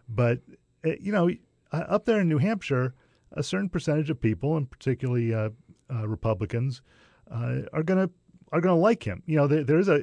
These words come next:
a something to like about him, about his bluntness. Hey, there's a reason that he's popular on T V, you know, and they like some of the things he says. There's certainly plenty of space, uh, in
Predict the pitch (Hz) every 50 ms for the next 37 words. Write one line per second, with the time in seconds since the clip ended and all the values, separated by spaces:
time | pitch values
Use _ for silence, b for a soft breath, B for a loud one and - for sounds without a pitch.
0 | - - 156 139 - 170 175 - 160 131 - 127 120 123 143 160 160 - 156 123
1 | 143 139 139 117 139 139 127 98 110 104 95 92 87 - _ - 147 165 170 -
2 | 160 156 156 - - - - _ _ _ - 160 165 165 113 120 127 127 131 123
3 | 139 165 196 185 143 156 131 120 113 120 123 110 - - 117 127 - - 127 113
4 | 117 113 107 107 95 - 107 101 98 107 147 185 185 175 160 131 B B B B
5 | B B B - - 151 151 139 135 135 135 143 - - - - 143 139 143 143
6 | 147 143 139 151 - - - - 131 120 147 151 147 151 160 165 151 - 170 160
7 | 160 151 - 160 156 147 135 143 - - - 208 202 117 - B B B B -
8 | 135 127 - - - 151 160 165 147 143 147 143 135 - - - - 165 185 185
9 | 170 151 131 - - - 127 113 120 143 175 - - - - - - - 127 127
10 | 123 123 127 135 - - - 151 143 143 147 143 143 147 143 -